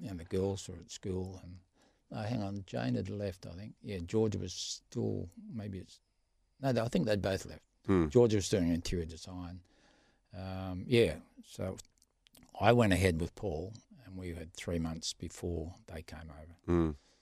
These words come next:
Speaker 1: So I drive Paul up to Bollettieri's each Monday morning.
Speaker 2: And, and just to, to pause there for a moment, for people
Speaker 1: Yeah.
Speaker 2: who don't sort of know tennis very well, I
Speaker 1: Yeah.
Speaker 2: mean, Nick Bollettieri's,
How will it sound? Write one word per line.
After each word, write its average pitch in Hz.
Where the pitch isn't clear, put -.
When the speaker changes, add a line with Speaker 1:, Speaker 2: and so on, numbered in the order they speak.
Speaker 1:
So -
I 87
drive 87
Paul 85
up -
to 87
Bollettieri's 85
each 98
Monday 90
morning. 110
Speaker 2:
And, 113
and 110
just -
to, 92
to 85
pause 95
there 87
for -
a 78
moment, 71
for 90
people 90
Speaker 1:
Yeah. 85
Speaker 2:
who 78
don't 76
sort -
of 73
know 76
tennis 82
very 71
well, 69
I -
Speaker 1:
Yeah. -
Speaker 2:
mean, 95
Nick 104
Bollettieri's, 78